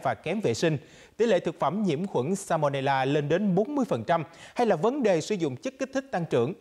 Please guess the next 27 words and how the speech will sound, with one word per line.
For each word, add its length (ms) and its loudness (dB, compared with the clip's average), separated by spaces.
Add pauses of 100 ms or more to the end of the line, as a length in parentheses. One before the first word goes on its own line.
(140)
chất 120 0 (120)
cấm 280 0
trong 100 -2
chăn 200 -2
nuôi. 180 4 (320)
Và 100 0 (140)
chuyên 160 0
gia 180 2
của 120 0
Ngân 140 0
hàng 180 -4
Thế 80 0
giới 280 2
đã 140 -2
có 100 -4
những 200 -4
khuyến 240 -2
nghị 280 2 (200)
để 100 2
giải 300 0
quyết 220 -2
thực 160 -8
trạng 140 -4
này 200 0
ở 160 -4
Việt 160 -6
Nam. 180 -4